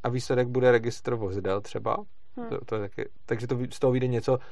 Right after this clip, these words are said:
Speaker 1: co bylo hrozně drahý a bude to hrozně nefunkční. A to je pořád ten lepší případ, protože v tom lepším přím-, ten ho-, lepší případ, protože v tom horším případě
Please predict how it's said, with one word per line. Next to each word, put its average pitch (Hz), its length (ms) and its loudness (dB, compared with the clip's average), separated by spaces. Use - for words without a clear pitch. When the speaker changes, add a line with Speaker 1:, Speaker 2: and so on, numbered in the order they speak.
Speaker 1:
co 139 120 -2
bylo 127 140 8
hrozně 123 280 2
drahý 117 280 0
a - 40 0
bude 117 140 2
to 120 80 4
hrozně 117 240 2
nefunkční. 104 600 -6
A - 80 0
to 151 80 6
je 170 60 8
pořád 165 220 4
ten 170 120 4
lepší 190 320 2
případ, 113 380 0
protože 151 300 2
v - 20 -4
tom 120 140 0
lepším 180 380 4
přím-, - 240 -8
ten 139 160 6
ho-, 139 140 4
lepší 135 340 6
případ, 139 180 2
protože 127 120 0
v 120 40 -4
tom 110 160 0
horším 185 260 2
případě 110 340 -2